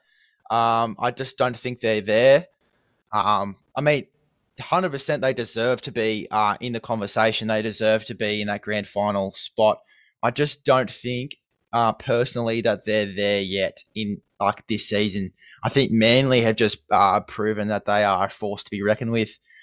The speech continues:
Um, and I think if Panthers and Manly play today, I think Manly win that game. What are your thoughts on that?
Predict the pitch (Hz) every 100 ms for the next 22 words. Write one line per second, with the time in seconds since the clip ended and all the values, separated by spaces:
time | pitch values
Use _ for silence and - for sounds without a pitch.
0 | - _ _ - 107 107 110 - 117 127
1 | - 123 139 131 123 123 _ - 127 127
2 | 135 120 117 117 123 120 - 110 113 110
3 | 110 110 107 101 104 107 104 95 104 104
4 | 98 101 - 107 101 98 110 110 110 110
5 | 107 101 104 104